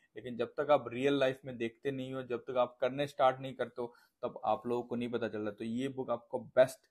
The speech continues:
बेस्ट आपको बताने वाला है। जैसे ये देखो यहाँ पे रियल लाइफ इमेज दिया है, इसी को एनिमेटेड करके यहाँ पे पूरा नंबर के साथ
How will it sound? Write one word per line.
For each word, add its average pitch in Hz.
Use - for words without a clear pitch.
बेस्ट 131
आपको 127
बताने 120
वाला 120
है। 117
जैसे 120
ये 127
देखो 120
यहाँ 117
पे 127
रियल 123
लाइफ 123
इमेज 117
दिया 120
है, 131
इसी 120
को 123
एनिमेटेड 117
करके 120
यहाँ 113
पे 127
पूरा 131
नंबर 123
के -
साथ 120